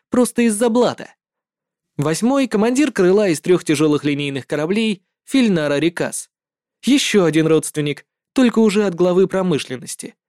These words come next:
Странным образом Азраил уловил недовольную мину мужчины, когда на экранах появилось изображение красивой брюнетки в белом парадном комбинезоне. Глухой наряд не мог скрыть всю прелесть ее фигуры ни в области бедер,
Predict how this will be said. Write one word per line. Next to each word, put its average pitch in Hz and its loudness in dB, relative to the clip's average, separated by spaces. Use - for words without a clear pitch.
Странным 139 -4
образом 135 -6
Азраил 165 0
уловил 170 2
недовольную 185 0
мину 156 -4
мужчины, 151 -6
когда 233 -2
на 202 2
экранах 202 -2
появилось 170 2
изображение 143 -4
красивой 135 -4
брюнетки 175 -6
в 151 -2
белом 226 0
парадном 165 -2
комбинезоне. 175 -2
Глухой 277 2
наряд 208 0
не 196 0
мог 208 2
скрыть 151 -2
всю - -4
прелесть 139 -4
ее 143 0
фигуры 165 -2
ни 160 -4
в 240 -4
области 170 -2
бедер, 196 -2